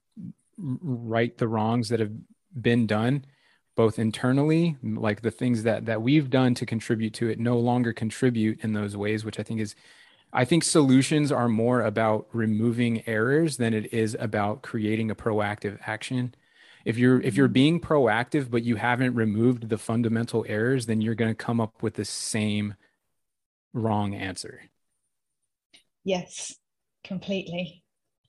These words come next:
Speaker 2: O-, on
Speaker 1: So
Speaker 2: every level. Yeah. Um,
Speaker 1: Yeah. So I think the solution, you know, I, it's, it's, let's, that's obviously that, that's just the start of it, but yeah. So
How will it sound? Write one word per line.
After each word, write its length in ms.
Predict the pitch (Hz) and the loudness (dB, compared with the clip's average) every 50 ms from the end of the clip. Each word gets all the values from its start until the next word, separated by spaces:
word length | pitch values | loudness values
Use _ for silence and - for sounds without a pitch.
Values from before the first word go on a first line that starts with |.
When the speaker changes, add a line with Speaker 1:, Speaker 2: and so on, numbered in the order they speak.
| - - | -16 -14
Speaker 2:
O-, 60 | - | -14
on 80 | - | -12
Speaker 1:
So 240 | - - 180 170 - | -8 -6 -2 0 2
Speaker 2:
every 240 | - - 104 107 170 | 0 0 -2 -4 -8
level. 480 | 165 165 160 156 - 170 170 165 170 - _ _ - | -10 -10 -10 -10 -10 -10 -10 -10 -12 -14 _ _ -10
Yeah. 280 | - 185 165 160 165 156 - _ _ _ _ _ _ _ _ _ _ _ _ _ _ _ _ _ _ _ _ _ _ - | -8 -6 -6 -6 -8 -10 -14 _ _ _ _ _ _ _ _ _ _ _ _ _ _ _ _ _ _ _ _ _ _ -8
Um, 340 | 180 180 175 175 175 175 175 | -6 -6 -4 -4 -4 -4 -4
Speaker 1:
Yeah. 140 | 110 104 107 | -4 -4 -6
So 320 | - - 123 113 113 110 - _ _ _ - | -6 -4 -2 -2 -2 -4 -8 _ _ _ -2
I 100 | 139 117 | -2 0
think 220 | - 135 123 117 | 2 4 2 2
the 100 | - - | 2 -2
solution, 840 | 107 - - 120 123 113 - - 127 120 117 113 113 113 117 127 123 | -4 -2 0 0 0 0 2 2 2 2 4 2 2 0 0 0 0
you 100 | 117 113 | 0 2
know, 240 | 110 110 110 107 104 - | 2 0 0 -2 -4 -6
I, 100 | - 113 | -6 -6
it's, 400 | 110 110 110 107 107 - - - | -4 -4 -4 -6 -8 -8 -8 -6
it's, 300 | 123 120 113 - - - - | -6 -6 -6 -6 -10 -8 -4
let's, 360 | 127 117 107 - - - - - - - _ _ - - - 117 113 113 107 - _ - | -2 -2 -2 -4 -8 -12 -12 -16 -20 -20 _ _ -20 -14 -12 -10 -10 -10 -10 -14 _ -12
that's 380 | - 120 120 - - - - _ _ _ _ - | -8 -8 -8 -8 -8 -12 -14 _ _ _ _ -2
obviously 420 | - 127 123 127 117 - 135 123 | 0 2 2 2 2 4 2 4
that, 240 | 113 110 113 113 110 | 4 4 2 2 2
that's 260 | 113 127 135 131 - | 4 2 2 2 2
just 300 | - 131 107 - - _ - | 0 -2 -4 -4 -6 _ -6
the 80 | 117 | -6
start 260 | 107 - - 113 107 104 | -4 -2 -2 0 0 0
of 80 | 98 | -2
it, 140 | - - 123 | -4 -6 -6
but 320 | - 107 107 - - - _ _ _ _ _ | -6 -8 -8 -8 -10 -16 _ _ _ _ _
yeah. 260 | - 127 110 98 - - - | -2 -2 -2 -2 -4 -8 -14
So 320 | - - 120 113 110 107 | -8 -4 0 0 0 -2